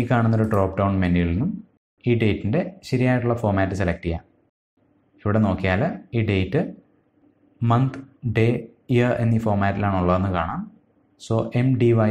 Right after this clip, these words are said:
എന്ന ഓപ്ഷൻ സെലക്ട് ചെയ്യുക. ഡെസ്റ്റിനേഷൻ എന്ന ലേബലിന് നേരെയുള്ള ഈ ഒരു അപ്പ് ആരോയിൽ ക്ലിക്ക് ചെയ്യുക. കൺവേർട്ട് ചെയ്യപ്പെടുന്ന ഡേറ്റ്സ് എവിടെയാണോ പ്ലേസ് ചെയ്യേണ്ടത്, ആ സെല്ല് സെലക്ട് ചെയ്യുക. ഞാൻ ഇ ത്രീ എന്ന സെല്ല് സെലക്ട് ചെയ്യുന്നു. ഫിനിഷ് എന്ന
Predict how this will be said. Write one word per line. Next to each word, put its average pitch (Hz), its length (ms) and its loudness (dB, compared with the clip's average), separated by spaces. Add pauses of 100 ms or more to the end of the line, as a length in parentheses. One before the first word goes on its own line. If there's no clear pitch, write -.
എന്ന 104 160 -2
ഓപ്ഷൻ 101 280 -4
സെലക്ട് 85 300 -2
ചെയ്യുക. 131 340 -4 (1500)
ഡെസ്റ്റിനേഷൻ 107 600 0
എന്ന 107 180 2
ലേബലിന് 98 340 2
നേരെയുള്ള 90 320 0 (320)
ഈ 113 80 0
ഒരു 104 120 0
അപ്പ് - 200 -2
ആരോയിൽ 104 300 2
ക്ലിക്ക് 90 200 -4
ചെയ്യുക. 127 180 -2 (1040)
കൺവേർട്ട് 113 440 2
ചെയ്യപ്പെടുന്ന 107 380 0 (100)
ഡേറ്റ്സ് 90 340 0 (300)
എവിടെയാണോ 110 360 4 (100)
പ്ലേസ് 98 240 -2
ചെയ്യേണ്ടത്, 95 320 0 (280)
ആ 139 120 0
സെല്ല് 98 260 0
സെലക്ട് 82 260 -4
ചെയ്യുക. 80 140 -4 (880)
ഞാൻ 104 180 0
ഇ 104 40 0 (100)
ത്രീ 107 180 0
എന്ന 107 180 0
സെല്ല് 98 220 -2
സെലക്ട് 87 280 -2
ചെയ്യുന്നു. 95 240 -2 (2250)
ഫിനിഷ് 107 300 0
എന്ന 110 80 2